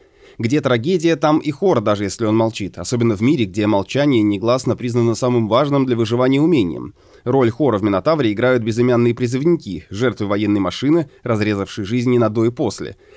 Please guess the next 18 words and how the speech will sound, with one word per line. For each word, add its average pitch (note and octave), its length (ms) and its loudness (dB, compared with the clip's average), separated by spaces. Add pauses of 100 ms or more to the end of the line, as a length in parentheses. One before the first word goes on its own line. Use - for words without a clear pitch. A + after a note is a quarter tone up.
(120)
Также F3+ 260 2
путь F3 220 0
Глеба C#3+ 300 0
по C3 120 -4
шоссе B2 320 -4
прерывает G#2+ 500 -2
товарный G2 380 -2
поезд, E3+ 380 -2
везущий A#2+ 400 -4
куда-то G#2+ 280 -4
в - 60 -14
сторону G2+ 300 -4
фронта C#3 360 0
бронетехнику A#2+ 720 -4
с B2 100 -8
намалеванными G#2 520 -2
буквами A2 360 -2
"З". B2+ 220 -2